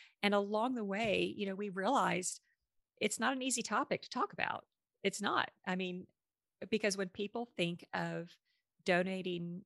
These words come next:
organ, eye, and tissue, they immediately think of death. But every bit of organ donation and eye and tissue donation is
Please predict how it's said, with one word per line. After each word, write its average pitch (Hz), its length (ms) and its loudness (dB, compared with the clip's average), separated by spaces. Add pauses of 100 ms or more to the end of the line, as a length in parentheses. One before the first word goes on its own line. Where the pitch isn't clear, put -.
(120)
organ, 180 380 0
eye, 170 220 0
and 165 160 -4
tissue, 170 640 -4 (440)
they 180 160 8
immediately 185 520 2
think 156 220 -6
of 147 120 -6
death. - 380 -6 (600)
But 180 240 4 (600)
every 214 380 4
bit 170 460 -2
of 175 160 -6 (360)
organ 170 220 -2
donation 165 640 -4
and 170 160 -4
eye 160 180 0
and 156 120 -4
tissue 160 280 -6
donation 151 400 -6
is 156 100 -4